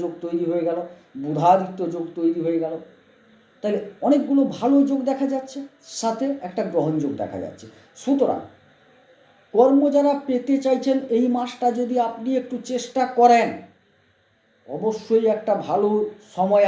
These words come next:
আপনার ক্ষেত্রে। আবার দেখুন, ঊনত্রিশে মার্চ শনি যাচ্ছেন, তাহলে অ-, দেখা যাচ্ছে সেখানে একটা গ্রহের মেলা বসে যাচ্ছে দশমে, অর্থাৎ আপনার কেন্দ্রে, দশম স্থল কেন্দ্রস্থল। অতএব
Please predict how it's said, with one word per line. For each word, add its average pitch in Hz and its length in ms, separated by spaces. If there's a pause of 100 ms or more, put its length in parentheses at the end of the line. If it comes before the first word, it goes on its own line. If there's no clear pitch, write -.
আপনার 180 280
ক্ষেত্রে। 123 300 (400)
আবার 226 220
দেখুন, 156 180 (140)
ঊনত্রিশে 269 540
মার্চ 233 160 (140)
শনি 262 220 (120)
যাচ্ছেন, 101 360 (380)
তাহলে 240 180 (100)
অ-, 160 120 (480)
দেখা 220 240
যাচ্ছে 277 240
সেখানে 277 200
একটা 269 220
গ্রহের 240 280 (180)
মেলা 185 280 (100)
বসে 131 300
যাচ্ছে 101 220 (120)
দশমে, 98 360 (320)
অর্থাৎ 247 380
আপনার 262 200 (100)
কেন্দ্রে, 254 400 (500)
দশম 226 340
স্থল 233 160 (120)
কেন্দ্রস্থল। 170 560 (720)
অতএব 226 340